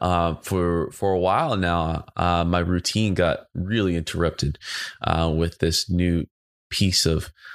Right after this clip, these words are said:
uh, information and, and all that. I, sorry to be vague. I'm just not ready to share it just yet. But overall, it's a good thing. Um, but, uh, yeah,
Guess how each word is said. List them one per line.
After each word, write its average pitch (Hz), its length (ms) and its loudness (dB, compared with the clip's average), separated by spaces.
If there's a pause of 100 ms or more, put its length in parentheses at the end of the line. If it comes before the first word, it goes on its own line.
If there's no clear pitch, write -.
(200)
uh, - 280 -2
information 87 760 0
and, 80 240 0
and 80 160 2
all 80 180 0
that. 78 280 2
I, 82 120 0
sorry 95 420 0
to - 120 -8
be 85 160 -2
vague. 92 400 0
I'm 85 120 -4
just 87 220 -2
not 87 160 0
ready 85 180 0
to 82 80 0
share 113 260 0
it 98 100 -2
just - 240 -4
yet. 87 220 0 (580)
But 113 100 0
overall, 139 440 4
it's 131 120 0
a 107 40 -4
good - 340 -2
thing. 92 420 0 (540)
Um, 85 500 0 (460)
but, 95 300 0 (120)
uh, 85 360 2 (120)
yeah, 92 400 0